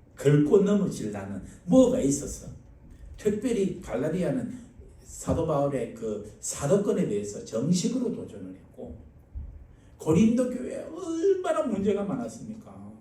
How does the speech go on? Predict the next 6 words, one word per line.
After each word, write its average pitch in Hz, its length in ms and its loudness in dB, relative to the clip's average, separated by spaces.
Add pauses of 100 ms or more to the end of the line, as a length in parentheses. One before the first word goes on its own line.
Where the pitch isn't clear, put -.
(140)
얼마나 220 440 -4
문제가 113 360 -8
많았습니까? - 500 -18 (1300)
근데 107 480 -8 (1000)
빌립보 156 480 0
교회는 - 480 -8